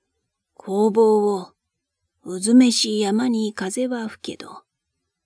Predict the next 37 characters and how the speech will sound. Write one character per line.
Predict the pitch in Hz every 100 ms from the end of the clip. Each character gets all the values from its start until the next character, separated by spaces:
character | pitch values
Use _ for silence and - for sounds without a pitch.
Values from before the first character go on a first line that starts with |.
| _ _
と | - 170
こ | 202
し | 196 214
え | 202 202
に | 202 190
照 | 190
ら | 196 208
す | - 196
の | 190 180
り | 185 240
の | 233 220
灯 | 214 208 226
火 | 247 - 233 - - _ _ _ _ _ _ -
で | 170
す | 190 -
よ。 | - - - _ _ _ _ _ _ _ _ _ _ _ _ _ _ _ -
こ | - 262 269
う |
言 | 226 220
わ | 233
れ | 233
る | 233
の | 202
で | 151 156
あ | 156
っ | _ -
た。 | 147 - _ _ _ _ _ _ _ _ _ _ _ _ _ _ _ _ _ _ _ _ _ _ _
私 | 196 185 247 -
た | 220
ち | 208
は | 190 190
雨 | 247 247
の | 190
晴 | 175 180
れ | 202
間 | 196 185
を、 | 185